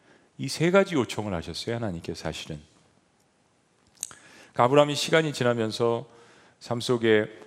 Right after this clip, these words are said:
아, 허물도 보이고 실수도 하고, 그때론 거짓말도 하고, 또 믿지 않는 불신앙도 있었지만은,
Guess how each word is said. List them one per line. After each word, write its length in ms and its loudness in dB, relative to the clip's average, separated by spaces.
아, 60 -10
허물도 580 -2
보이고 480 -2
실수도 480 -4
하고, 260 -4
그때론 380 -10
거짓말도 680 -2
하고, 480 -6
또 140 -12
믿지 280 -2
않는 280 -2
불신앙도 580 -6
있었지만은, 840 -6